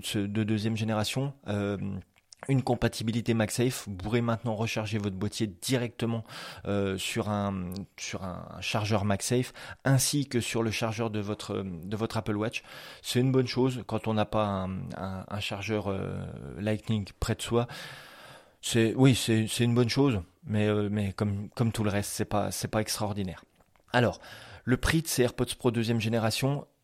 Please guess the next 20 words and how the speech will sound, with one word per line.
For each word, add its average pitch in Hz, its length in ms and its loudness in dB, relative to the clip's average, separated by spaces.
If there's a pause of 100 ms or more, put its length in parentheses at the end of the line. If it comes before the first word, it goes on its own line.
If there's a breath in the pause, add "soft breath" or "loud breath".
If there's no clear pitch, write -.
(120)
deux 131 180 4
cent 131 220 0
quatre-vingt-dix-neuf 110 1000 0
euros. 113 340 0 (380 loud breath)
Euh, 101 460 0
au 101 100 -2
passage, 110 540 2
hop, - 240 -2 (100)
Apple 117 380 0
a 110 100 -2
mis 107 240 0
vingt 117 320 0
euros 117 260 2
par 104 200 -4
rapport 101 240 -2
à 104 40 0
la, 95 400 -4
la 104 120 -2
génération 107 420 -2
précédente. 107 540 -4